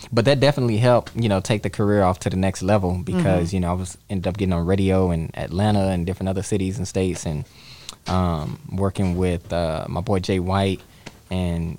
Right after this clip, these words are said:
Speaker 1: um, you know, we continued to, to work together on, on music and, uh, it just opened up different, you know, doors
Speaker 2: Mm-hmm.
Speaker 1: and kinda,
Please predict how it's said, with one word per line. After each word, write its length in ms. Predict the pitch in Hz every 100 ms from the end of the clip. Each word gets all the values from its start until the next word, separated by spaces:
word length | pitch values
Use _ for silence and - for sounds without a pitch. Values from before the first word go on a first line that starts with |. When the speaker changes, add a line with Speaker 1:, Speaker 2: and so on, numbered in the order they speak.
| -
Speaker 1:
um, 540 | 80 82 69 50 53 -
you 120 | 95 85
know, 80 |
we 120 | 85 98
continued 460 | 87 - 95 90
to, 340 | - 98 87 80
to 160 | -
work 200 | 90 92 -
together 340 | 92 92 90
on, 220 | 85 87
on 180 | - 87
music 580 | 87 92 87 90 90 85
and, 220 | 78 71 - - - - 90
uh, 280 | 92 85 64
it 80 | 131
just 140 | 127
opened 260 | 135 117 104
up 120 | 101
different, 360 | 110 104 90 -
you 100 | 104
know, 200 | 98 85 104
doors 500 | 101 101 92 87 - -
Speaker 2:
Mm-hmm. 200 | 170 156
Speaker 1:
and 320 | 90 90 87
kinda, 360 | - 117 98